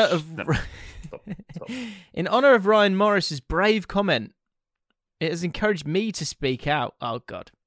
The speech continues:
Speaker 2: I
Speaker 1: Oh,
Speaker 2: forgot
Speaker 1: fuck,
Speaker 2: about this.
Speaker 1: we've, <laughs> we've fucked this up, haven't we?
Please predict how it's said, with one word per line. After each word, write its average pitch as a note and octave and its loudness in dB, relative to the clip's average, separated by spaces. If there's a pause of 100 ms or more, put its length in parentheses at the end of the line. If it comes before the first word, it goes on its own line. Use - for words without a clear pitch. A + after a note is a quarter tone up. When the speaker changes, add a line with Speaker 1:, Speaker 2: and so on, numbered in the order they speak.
(180)
Speaker 2:
I - -4
Speaker 1:
Oh, G2 0
Speaker 2:
forgot A#2+ -8
Speaker 1:
fuck, C3 4
Speaker 2:
about - -6
this. - -8
Speaker 1:
we've, F3 -2
<laughs> D#3+ 0
we've C#3 -4
fucked - 4
this D#3 2
up, C3+ 6
haven't D3 4
we? G3+ -2